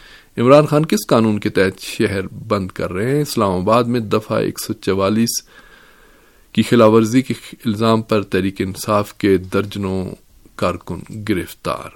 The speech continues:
اپوزیشن کو غم ہے ترقی کے سفر سے ان کی سیاست ختم ہو جائے گی، نواز شریف کا اعلان۔ کشمیری آج جامع مسجد سری نگر تک مارچ کریں گے۔ اسرائیل کا لبنانی علاقے سے فائرنگ کا الزام،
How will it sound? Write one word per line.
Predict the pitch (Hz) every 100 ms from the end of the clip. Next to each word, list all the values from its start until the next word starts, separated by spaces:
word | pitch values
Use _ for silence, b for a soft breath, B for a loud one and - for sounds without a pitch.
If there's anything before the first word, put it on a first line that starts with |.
| _ _ -
اپوزیشن | 123 131 143 - 175
کو | 143 104
غم | 85 87 120 135
ہے | 120
ترقی | 131 110 107 131
کے | 127
سفر | 113 110 123
سے | 117 110
ان | 113
کی | 117 -
سیاست | - 95 - -
ختم | - 117 -
ہو | 90
جائے | - 98 110
گی، | 107 - _
نواز | 107 101 92 -
شریف | - - 107
کا | - - - - _ _ _ _ _ _ _ -
اعلان۔ | 92 80 76 - - _ B B B B B
کشمیری | - 131 147 165 175
آج | 131 110 101
جامع | 120 131
مسجد | 127 117 127 -
سری | 107
نگر | 104 107 117
تک | 117 110 - -
مارچ | 95 104 - - -
کریں | - 127 135
گے۔ | 55 87
اسرائیل | - 131 143 147
کا |
لبنانی | 135 127 123 131 131
علاقے | 117 117
سے | 127 123
فائرنگ | 113 110 123 131
کا | 120
الزام، | 110 110 107 110